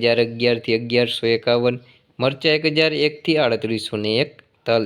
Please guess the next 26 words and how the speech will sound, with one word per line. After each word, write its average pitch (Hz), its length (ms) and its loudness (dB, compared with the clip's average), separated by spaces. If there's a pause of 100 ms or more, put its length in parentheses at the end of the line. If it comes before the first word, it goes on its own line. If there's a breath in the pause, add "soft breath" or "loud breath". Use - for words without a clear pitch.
એકવીસોથી 120 680 -4
એકત્રીસો 120 580 -2
એકાવન. 120 420 0 (480 soft breath)
જીરુંની 156 440 4
વાત 160 200 0
કરીએ 160 300 2
ગોંડલ 156 380 2
માર્કેટિંગ 156 480 0
યાર્ડની 156 340 0
અંદર 156 260 2
તો 156 140 0 (100)
જીરું 156 320 0
નીચો 123 300 -4
ભાવ 120 220 4
પાંચ 120 200 -2 (120)
હજાર 120 140 2 (120)
એકથી 139 320 -6
ઊંચો 139 280 -4
ભાવ 120 120 6 (100)
છ - 40 -6 (200)
હજાર 185 220 2
બસો 107 340 -2
ને 107 160 -2
એકવીસ 117 300 -10
રૂપિયા, 156 420 -4 (1900 soft breath)
ધાણા 120 240 0